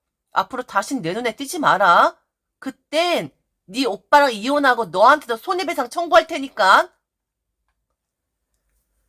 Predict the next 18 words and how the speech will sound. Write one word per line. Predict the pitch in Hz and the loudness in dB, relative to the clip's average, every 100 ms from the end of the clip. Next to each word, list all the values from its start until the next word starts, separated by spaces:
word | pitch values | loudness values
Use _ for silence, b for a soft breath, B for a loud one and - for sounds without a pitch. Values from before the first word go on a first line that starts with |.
| _ _ _ _ _ _ - | _ _ _ _ _ _ -14
이게 | 220 240 233 | -6 -2 -2
몇 | 220 180 | -2 -4
달 | 269 277 | -2 -2
전에 | 277 247 | -2 -4
벌어진 | 240 196 220 240 185 | -4 -2 -2 -4 -12
일입니다. | 160 202 208 165 143 143 147 156 | -12 -12 -6 -2 -2 -2 -8 -16
조카는 | 196 - 262 262 | -12 -6 -4 -2
다음 | 226 208 233 | 0 0 0
날 | 226 226 226 | -2 -2 -4
짐 | 208 208 | -14 -16
싸서 | - 240 247 | -10 -8 -8
내보냈고 | 170 170 214 214 - 175 185 170 | -8 -8 -10 -14 -12 -8 -6 -4
앞으로 | 160 156 196 190 | -6 -6 -8 -8
당분간 | 160 160 196 185 180 | -8 -10 -10 -6 -6
시댁에 | - 277 262 254 | -8 -12 -10 -10
발걸음하지 | 170 147 - 202 208 220 214 | -10 -8 -4 -4 -4 -8 -6
않기로 | 139 151 170 156 | -8 -8 -10 -10
선언했습니다. | 156 226 220 220 185 185 170 131 131 | -6 -4 -6 -8 -14 -12 -4 -4 -4